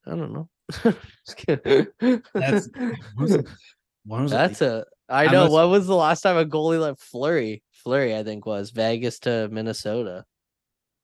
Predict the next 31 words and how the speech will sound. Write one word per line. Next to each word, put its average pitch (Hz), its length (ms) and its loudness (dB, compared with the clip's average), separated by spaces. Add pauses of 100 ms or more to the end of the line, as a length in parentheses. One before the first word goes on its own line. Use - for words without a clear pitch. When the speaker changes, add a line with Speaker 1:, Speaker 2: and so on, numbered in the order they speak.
(580)
Speaker 2:
Yeah, 104 460 -6
shit, 107 440 -12
yeah. 104 440 -8
I 123 140 -4
thought, 120 340 -2 (320)
I 110 140 -10 (240)
totally 110 260 -6
forgot 107 320 -6
about 107 220 -6
that. 98 100 -8
I 101 60 -6
was 104 100 -12
thinking, 110 220 -8
like, 92 260 -14
Speaker 1:
And 185 220 4
he 196 40 4
Speaker 2:
fucking 175 140 4
Speaker 1:
won 180 80 0
the 175 120 6
Vezina 170 440 0
the 165 80 2
year 160 180 2
before. 135 480 -6
Oh, 156 360 4 (160)
fuck, 131 280 -2
I'm 131 120 -6
predicting 120 580 -4
shit 113 240 -2
again. 104 360 -4 (180)
Damn 156 280 0
it. 160 180 0